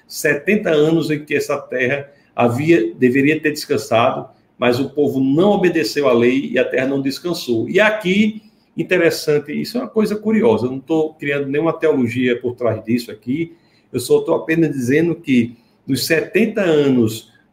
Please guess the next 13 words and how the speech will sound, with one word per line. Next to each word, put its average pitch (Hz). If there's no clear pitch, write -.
do 139
exílio 151
babilônico, 147
na 135
conquista 180
babilônica, 127
né? 170
Nos 127
setenta 165
anos 160
da 143
conquista 147
babilônica, 135